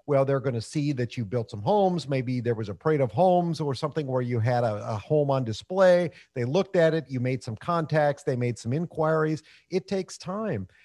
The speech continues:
but you need to stay top of mind during that entire process because people will look around, they'll get distracted. There'll be other things that'll catch their attention.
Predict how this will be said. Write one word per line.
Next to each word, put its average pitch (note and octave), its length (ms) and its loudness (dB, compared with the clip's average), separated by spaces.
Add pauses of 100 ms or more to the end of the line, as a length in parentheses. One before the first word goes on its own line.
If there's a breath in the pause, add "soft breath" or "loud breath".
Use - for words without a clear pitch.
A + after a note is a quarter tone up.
(140 soft breath)
but E3 220 -2
you A3 180 -2
need E3+ 360 -2
to D#3+ 100 -6
stay D3 320 -2
top B2+ 400 -2
of A2 140 -4
mind B2 400 0
during B2 260 0
that A#2 160 0
entire B2 440 -2
process B2+ 760 -2
because C#3+ 460 0
people C#3+ 340 -8
will C3 200 -4
look B2+ 200 -4
around, C3 400 0
they'll A#2 100 2
get A2 200 -6
distracted. B2 680 -2
There'll B2 140 0
be A#2+ 220 -4
other C#3 240 -2
things B2+ 320 -4
that'll A2+ 180 -4
catch - 300 -6
their A2 160 -2
attention. A#2+ 560 -4